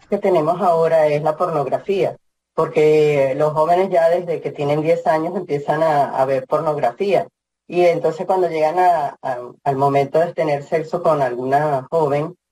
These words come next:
eh, o joven, lo que sea, este, se imaginan que es todo como una película, que llegan y se desnudan, y aquello es toda la pasión y todo, y es mentira. Entonces muchos se defraudan y, o se encuentran que eso no es así,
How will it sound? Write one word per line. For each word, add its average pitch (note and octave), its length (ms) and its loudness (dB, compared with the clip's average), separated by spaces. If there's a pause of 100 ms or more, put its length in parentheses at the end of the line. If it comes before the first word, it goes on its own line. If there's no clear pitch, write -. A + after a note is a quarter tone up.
(220)
eh, C#3+ 280 0
o B2 400 -2
joven, C#3+ 380 0
lo B2 80 -10
que - 100 -18
sea, D3 460 0
este, C#3 800 -2
se - 140 -4
imaginan F#3 440 2
que G#3 100 -2
es - 120 -4
todo F#3+ 240 2
como G3 180 0
una E3+ 200 0
película, E3+ 640 -4 (360)
que G#3 160 2
llegan F3+ 300 2
y G#3 40 2
se G3+ 140 -2
desnudan, E3+ 640 0 (220)
y F3+ 80 2
aquello F3 380 -2
es F3+ 80 -4
toda F#3 240 4
la G3 140 2
pasión E3+ 800 0
y D#3+ 120 -10
todo, E3 480 2 (140)
y D#3 120 -6
es D3 80 -6
mentira. F3+ 760 -2
Entonces E3+ 400 -2
muchos G#3+ 440 0
se A3 100 0
defraudan E3+ 800 0 (180)
y, D#3+ 560 0
o D#3+ 180 2
se D#3 240 0
encuentran D#3 440 0
que F3 220 0
eso D#3 220 -4
no E3+ 100 0
es E3+ 120 0
así, G#3+ 480 -4